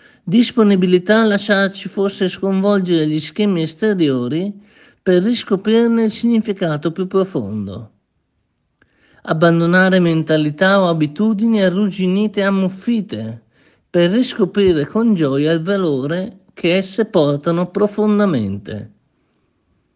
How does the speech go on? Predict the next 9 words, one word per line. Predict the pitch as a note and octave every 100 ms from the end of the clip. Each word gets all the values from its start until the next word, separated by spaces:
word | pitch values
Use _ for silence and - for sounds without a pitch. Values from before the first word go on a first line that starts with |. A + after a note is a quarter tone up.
| _ _ _ _ _ _ _ -
Allora, | A#2+ A2+ A#2 C#3+ F3 F#3+ G#3 A3 G#3+ _ _ _ _ _ _
l'umile | - B2+ D3+ F#3+ F#3+ E3+ C3 A#2
testimonianza | C3 C3 - - C3+ B2+ C3+ D3+ D#3 D3+ D3+ B2
silenziosa | - - F#3+ D#3+ C3 A#2+ - D3+ F3 F#3 F3 G3 G3+ G#3 - _ _ _ _
non | D#3 D#3 F3+
è | G#3
sinonimo | G3+ - C#3 B2+ B2 B2 A#2+
di | A#2 A2+
paura, | A#2 A2+ A2+ A2+ A2 A2 A2+